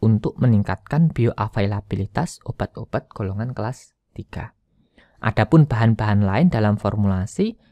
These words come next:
yang mampu mempengaruhi permeabilitas dari suatu formula, contohnya manitol, kemudian surfaktan,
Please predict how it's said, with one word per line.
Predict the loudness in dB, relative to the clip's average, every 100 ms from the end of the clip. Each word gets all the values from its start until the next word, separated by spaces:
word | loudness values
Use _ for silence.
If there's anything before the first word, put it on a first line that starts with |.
| _ 4
yang | 6 6
mampu | 4 4 6
mempengaruhi | 4 4 0 0 0 -2
permeabilitas | 0 0 0 -2 -4 -2 -4 -6 -10
dari | -6 -6
suatu | -6 -6 -6 -4 -4 -6 _ _
formula, | -6 -2 2 0 -2 -8 _ _ _ _ _
contohnya | -2 -2 -2 -2 -2 0
manitol, | 0 -2 0 -2 -2 -4 -6
kemudian | -2 -2 -2 -2 -4 -4
surfaktan, | -6 -4 -6 -6 -8 -6